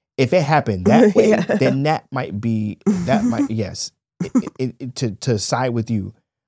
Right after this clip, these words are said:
Speaker 1: I would be like, "Okay, she's just, you know, uh-uh, this isn't," you see what I'm saying?
Speaker 2: Mm-mm.
Speaker 1: So I, it, it's situational.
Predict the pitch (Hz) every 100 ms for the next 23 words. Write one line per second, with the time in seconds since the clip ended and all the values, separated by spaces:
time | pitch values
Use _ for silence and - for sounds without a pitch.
0 | _ 110 117 101 104 98 95 92 - 104
1 | 98 - 101 - - 107 98 95 - -
2 | 104 - - _ - 104 85 82 - _
3 | _ 101 98 95 98 95 _ _ _ _
4 | _ _ 107 117 107 117 226 220 - 214
5 | 220 - _ _ _ _ _ _ _ _
6 | _ _ _ _ _ _ _ _ _ _
7 | _ _ - 147 113 110 113 131 - 139
8 | - 107 101 67 - - -